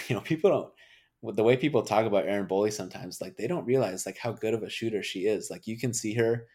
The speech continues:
you know, oh for one in a box score, but that doesn't come close to, like, how much time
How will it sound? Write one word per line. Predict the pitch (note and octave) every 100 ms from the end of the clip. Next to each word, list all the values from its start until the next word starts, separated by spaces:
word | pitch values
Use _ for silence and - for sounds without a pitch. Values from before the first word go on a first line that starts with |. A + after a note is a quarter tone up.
| _ _ _ G2+
you |
know, | F#2 F2+ -
oh | B2+
for | B2 B2+
one | G2+ G2+ G#2 A#2+ C3 _ _ -
in | A2
a | F#2
box | F#2+ G#2+ -
score, | - C3+ D3+ D3 _ _
but | A#2+ A#2+
that | C3
doesn't | E3 D3 B2+
come | - A#2
close | A#2+ - C3 A#2+ - -
to, | A#2
like, | G2 F#2+
how | A2
much | A2+ G#2 -
time | A2 G#2 F#2+ F2